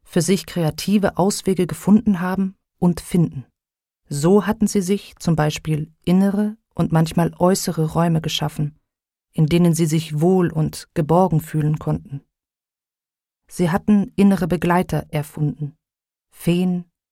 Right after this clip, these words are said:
Schutzengel, Tiergestalten und anderes, um sich nicht mehr allein fühlen zu müssen und um Trost zu erhalten. Als unsere Patientinnen bemerkten, dass wir ihre kreativen Lösungen für höchst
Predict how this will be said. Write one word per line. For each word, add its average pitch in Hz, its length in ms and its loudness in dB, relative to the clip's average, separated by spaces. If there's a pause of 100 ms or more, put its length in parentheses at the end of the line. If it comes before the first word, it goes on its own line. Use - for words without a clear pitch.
Schutzengel, 165 760 -2 (460)
Tiergestalten 160 800 0
und 165 220 0
anderes, 160 540 0 (440)
um 151 120 0
sich 151 220 -2
nicht 185 320 2
mehr 170 220 0
allein 147 340 2
fühlen 139 340 -4
zu - 140 -8
müssen 135 400 -8 (300)
und 170 180 0
um 180 160 0
Trost - 580 -4
zu - 140 -6
erhalten. 131 480 -8 (1600)
Als 185 200 0
unsere 220 280 6
Patientinnen 196 720 0
bemerkten, 175 800 0 (240)
dass 170 280 -2
wir 175 120 -2
ihre 170 280 -2
kreativen 175 600 0
Lösungen 175 520 2
für 160 260 -2
höchst 220 320 0